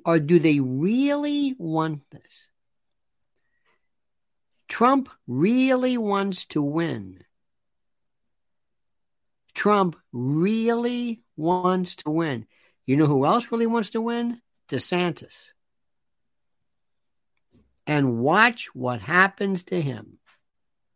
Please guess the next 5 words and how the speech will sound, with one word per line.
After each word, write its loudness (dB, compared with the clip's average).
He 6
played 2
this 2
Hurricane 0
Idalia 0